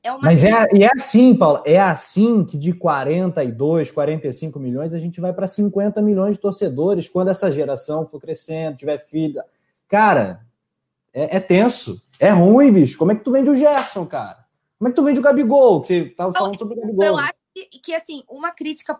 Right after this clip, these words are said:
Speaker 1: muito pontual que eu faço ao marketing do Flamengo, que, que eu venho até elogiando nos últimos tempos, tem conseguido os patrocínios bons, né? É, em meio de uma pandemia, tudo isso tem que ser levado em consideração. O,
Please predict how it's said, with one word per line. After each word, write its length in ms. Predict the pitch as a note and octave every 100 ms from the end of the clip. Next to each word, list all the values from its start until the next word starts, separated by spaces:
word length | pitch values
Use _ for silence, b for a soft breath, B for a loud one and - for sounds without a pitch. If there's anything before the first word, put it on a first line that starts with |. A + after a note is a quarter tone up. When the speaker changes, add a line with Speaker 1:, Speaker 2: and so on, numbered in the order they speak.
| _
Speaker 1:
muito 300 | - C4+ E4
pontual 440 | - E4+ E4 C4+ C4
que 80 | C4+
eu 60 |
faço 320 | C4 B3+ B3
ao 80 | B3
marketing 480 | A3+ A3+ - A#3+ A#3
do 80 | A3
Flamengo, 640 | - G3 A#3 D4 A3+ G3
que, 240 | - B3 G#3 -
que 80 |
eu 60 | C4
venho 200 | A3+ C4+
até 180 | B3+ C#4+
elogiando 760 | E4+ D4+ A#3 A#3+ B3+ C4 G#3+ _ _ -
nos 140 | A3+
últimos 340 | B3+ B3 A#3 -
tempos, 320 | C#4 C#4+ -
tem 160 | B3+
conseguido 480 | B3 A#3+ A#3 G3+ A3+
os 80 | A#3+
patrocínios 640 | B3+ A3 A3+ A3 A#3 G#3+
bons, 380 | F#3 A#3+ C#4 B3
né? 220 | A#3 B3 C4 b b b -
É, 540 | A3+ A3 G#3+ G#3 F#3+ - _ _
em 160 | - A#3 A#3
meio 240 | A3+ B3 C#4
de 60 |
uma 120 | B3 A#3
pandemia, 540 | B3 A#3+ A3 B3+ D4+
tudo 260 | D4+ D#4+ F4
isso 220 | D#4+ E4
tem 80 | D4
que 80 |
ser 80 | -
levado 280 | C4+ B3 B3+
em 60 | B3+
consideração. 760 | B3+ B3 A#3 G#3+ G3+ A3+ C4+ C4+ _ _ _
O, 180 | B3+ C4+